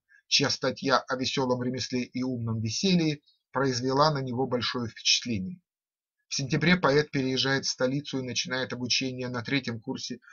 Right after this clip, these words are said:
естественного отделения физико-математического факультета Санкт-Петербургского университета. Однако основным его намерением было занятие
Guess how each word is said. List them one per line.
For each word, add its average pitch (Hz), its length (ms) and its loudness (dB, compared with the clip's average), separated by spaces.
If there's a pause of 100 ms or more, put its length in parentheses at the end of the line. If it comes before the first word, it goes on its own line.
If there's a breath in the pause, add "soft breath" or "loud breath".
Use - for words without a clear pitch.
(160 loud breath)
естественного 131 920 0
отделения 123 680 -4
физико-математического 113 1120 -4
факультета 127 580 -6 (200 loud breath)
Санкт-Петербургского 117 1080 -4
университета. 113 840 -6 (680 soft breath)
Однако 151 400 6
основным 170 520 6
его 143 140 4
намерением 131 720 0
было 127 220 0
занятие 117 600 -4